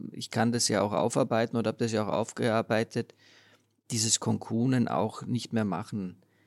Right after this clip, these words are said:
Ich meine, ich möchte jetzt nicht zu tief reingehen in diesen Grund des Ganzen, aber den Grund weiß ich und es ist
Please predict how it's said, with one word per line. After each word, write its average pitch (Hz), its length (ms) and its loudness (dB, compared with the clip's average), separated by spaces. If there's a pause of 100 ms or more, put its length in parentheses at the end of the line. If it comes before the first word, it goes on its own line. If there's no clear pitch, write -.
(260)
Ich - 80 -8
meine, 107 160 0
ich 202 60 0
möchte 139 240 -2
jetzt - 140 -2
nicht 113 160 0
zu - 100 -2
tief 120 320 -4
reingehen 110 440 -2
in 107 120 -2
diesen 110 260 -4
Grund 139 340 -4
des 117 180 0
Ganzen, 104 580 -2 (540)
aber - 200 0
den 113 180 2
Grund 113 320 2
weiß 90 300 0
ich 127 220 -2
und 117 240 0
es 104 200 -2
ist - 400 -2